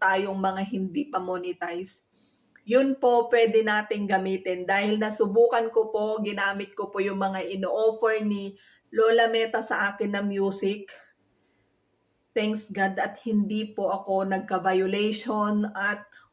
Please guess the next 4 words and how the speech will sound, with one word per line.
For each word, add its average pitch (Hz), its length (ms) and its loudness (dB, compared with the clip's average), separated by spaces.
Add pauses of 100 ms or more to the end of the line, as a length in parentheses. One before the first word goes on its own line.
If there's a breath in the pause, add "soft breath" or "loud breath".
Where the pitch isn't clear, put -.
(100)
wala 208 400 0
siyang 202 400 -8
copyright. 175 720 -2 (1120)
So, 226 200 0